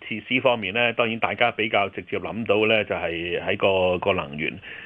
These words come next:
咁其實咧就喺不同嘅經濟活動裏邊咧，就，呃，綠色可持續發展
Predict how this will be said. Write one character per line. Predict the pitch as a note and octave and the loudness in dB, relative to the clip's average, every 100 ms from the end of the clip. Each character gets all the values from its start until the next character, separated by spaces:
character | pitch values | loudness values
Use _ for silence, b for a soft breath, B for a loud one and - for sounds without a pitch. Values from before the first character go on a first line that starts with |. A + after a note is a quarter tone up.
| B - | B -2
咁 | F#3+ | 2
其 | D3 | 2
實 | - | 2
咧 | A#2+ D#3 | 2 2
就 | A2+ | 2
喺 | G#2+ C#3 E3 - B B | 2 2 0 -6 B B
不 | F3+ - | -2 0
同 | A#2 G2 F#2 | -4 -6 -2
嘅 | A#2+ A#2 A2+ A#2 A2+ A2+ A2+ A2+ A#2 | 2 2 2 2 2 4 4 2 0
經 | A#2 D3 | -2 -2
濟 | C3+ A2 | 0 0
活 | G2 | -2
動 | F#2+ F#2 | -6 -6
裏 | G2 | -4
邊 | G2+ F#2+ | -4 -4
咧， | G#2+ A2+ G#2+ - B B | 0 0 -2 -8 B B
就， | - G#2 G#2 G2+ G2+ G2+ - | -2 0 2 4 4 2 0
呃， | - G2 | 0 2
綠 | G#2 G#2 | 2 0
色 | - D3 - - | 0 0 -2 -12
可 | - A#2+ C#3+ | 0 0 0
持 | F#2 | -6
續 | G2+ | -12
發 | - G#2+ G#2 | -2 0 0
展 | - G2+ | -6 -8